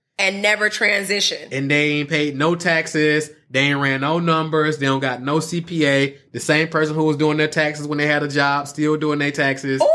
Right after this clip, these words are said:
Speaker 2: And it's like, it's a mess. And now the I R S come knocking on your door, and you're like, "Okay, what am I supposed to do?"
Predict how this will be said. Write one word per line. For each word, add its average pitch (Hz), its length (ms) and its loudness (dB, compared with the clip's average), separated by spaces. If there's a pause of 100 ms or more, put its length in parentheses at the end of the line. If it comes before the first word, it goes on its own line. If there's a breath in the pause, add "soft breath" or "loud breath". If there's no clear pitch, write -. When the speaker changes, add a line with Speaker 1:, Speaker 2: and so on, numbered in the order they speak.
(360)
Speaker 2:
And 127 160 0
it's 135 140 2
like, 127 440 0 (840)
it's 143 160 2
a 143 80 2
mess. 147 540 -2
And 139 180 -2
now 135 140 0
the 135 60 -4
I 131 160 0
R 131 160 2
S 190 120 2
come 139 180 -2
knocking 123 300 -2
on 120 60 -2
your 117 120 -2
door, 117 200 2
and 117 100 0
you're 127 100 2
like, 110 160 0
"Okay, 120 200 -2
what 110 180 2
am 107 100 -2
I 107 60 -2
supposed 104 300 -6
to 98 60 -12
do?" 143 240 2